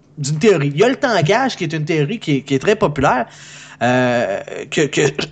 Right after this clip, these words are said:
que j'aime énormément, mais avec Montréal, on peut pas perdre. Hein ? C'est, c'est, c'est impossible. Donc, je me suis dit, pourquoi pas y aller d'un demi-tankage ?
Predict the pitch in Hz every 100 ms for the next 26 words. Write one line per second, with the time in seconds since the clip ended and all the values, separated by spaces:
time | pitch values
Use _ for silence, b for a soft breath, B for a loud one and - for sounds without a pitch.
0 | - - 165 262 233 165 196 226 165 180
1 | 254 196 311 - 160 180 233 180 180 151
2 | 170 220 202 196 - 220 156 143 95 -
3 | 143 170 - 113 123 107 104 104 101 131
4 | 139 127 120 262 226 - B B - 233
5 | 269 156 175 - 139 139 247 381 - b
6 | b b - - 165 156 151 - 160 127
7 | 220 190 139 196 - - 113 135 196 226
8 | 202 131 110 107 - -